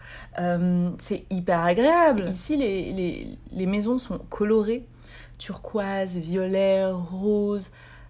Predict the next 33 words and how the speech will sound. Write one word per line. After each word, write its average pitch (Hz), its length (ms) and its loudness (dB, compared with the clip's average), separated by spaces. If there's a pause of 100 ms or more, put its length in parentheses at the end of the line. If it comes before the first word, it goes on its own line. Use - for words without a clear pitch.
Euh, 165 260 -6
c'est 180 140 -2
hyper 185 320 2
bubblegum, 196 640 2
c'est 190 240 -2
trop 262 480 2
chou. 302 600 4 (300)
Et 180 100 4
là, 196 100 6
je 220 60 2
suis 202 140 -4
sur 180 240 -4
une 196 180 4
île, 294 200 4
c'est - 180 -4
Isla, 202 560 0
euh, 175 160 0 (100)
Isla 190 260 0
Mujeres. 220 720 0 (140)
C'est - 160 0
l'île 190 360 2
des 156 140 -2
femmes. 233 560 2
C'est - 160 -10
une 185 240 -2
île 240 220 2
où 202 80 -2
les, 165 400 -4
les 170 120 -4
premiers 202 300 -4
explorateurs 180 640 -4
avaient 156 220 -4
trouvé 196 440 -4